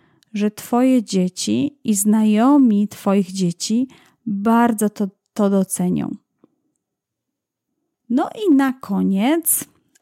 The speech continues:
ostrzeżenie, <laughs> które wynika bezpośrednio z moich własnych obserwacji z wykorzystania talentu bliskość. No,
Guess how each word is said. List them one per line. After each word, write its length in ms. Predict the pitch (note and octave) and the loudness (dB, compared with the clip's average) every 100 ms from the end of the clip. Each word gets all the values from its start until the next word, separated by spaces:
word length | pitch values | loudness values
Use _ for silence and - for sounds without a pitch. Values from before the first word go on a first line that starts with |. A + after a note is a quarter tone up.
| - | -10
ostrzeżenie, 1300 | C4 E4 - - - - A#3 A3 G3+ G3 F3+ G3 D4+ G#4 _ _ - - A#3+ | -2 -2 -2 -10 -12 -4 0 0 0 0 -2 0 -2 -4 _ _ -6 0 2
<laughs> 560 | G#3 C#4+ F4+ F#4 C4 | 0 -4 -8 -10 -12
które 420 | - - C#4+ D4+ B3 | -16 -4 0 2 2
wynika 540 | G#3 A3 C#4 C#4+ B3 | 2 2 0 0 -2
bezpośrednio 1040 | F#3+ A#3 D#4 - B3 - A#3+ B3 A3+ A3+ - | -2 -2 -2 -4 -4 -2 0 2 2 2 0
z 180 | G#3 A#3 | -4 -2
moich 420 | G#3 A3+ C4+ A#3 | -2 0 2 2
własnych 520 | F#3+ F#3 A3 A3 A3 G#3 | 0 -2 -2 -2 -4 -4
obserwacji 1000 | - B3+ - A3+ G3+ F#3 G#3 - G3+ G3 - | -6 -6 -2 0 2 2 0 -2 -4 -4 -4
z 100 | F#3+ | -4
wykorzystania 720 | G#3 - G#3 G3+ - G3 F#3+ | -2 0 2 0 0 0 0
talentu 460 | G3 F#3 F3+ F3 F3+ | 0 0 0 -2 -2
bliskość. 720 | D#3+ E3 - - - - - _ _ _ _ _ - - - - - _ | -4 -4 -8 -16 -18 -18 -20 _ _ _ _ _ -20 -20 -18 -20 -20 _
No, 100 | - | -4